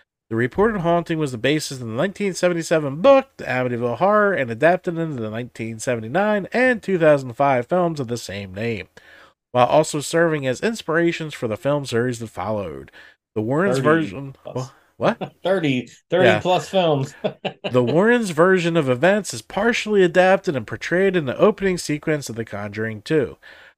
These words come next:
Speaker 1: According to Benjamin Radford, the story was refuted by eyewitnesses, investigations, and forensic evidence. In nineteen seventy-nine, lawyer William Weber, my man, fucking
Speaker 2: <laughs>
Speaker 1: asshole,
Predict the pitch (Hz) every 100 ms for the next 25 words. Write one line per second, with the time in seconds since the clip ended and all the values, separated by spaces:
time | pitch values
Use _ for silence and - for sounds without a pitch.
0 | _ 110 - 180 196 180 147 156 160 151
1 | 151 180 185 165 123 123 113 107 - 165
2 | 160 131 113 110 - 190 214 185 180 160
3 | 175 175 160 113 123 143 135 113 117 131
4 | 135 147 123 120 120 120 113 120 123 -
5 | 117 113 110 107 104 - - 110 95 71
6 | - - - - _ _ _ 113 123 131
7 | 143 127 - 135 135 135 147 151 143 156
8 | 160 156 131 110 95 156 277 277 294 294
9 | 294 277 220 185 240 294 285 311 330 294
10 | 202 - - - - - _ - 135 -
11 | - - - 131 - 135 135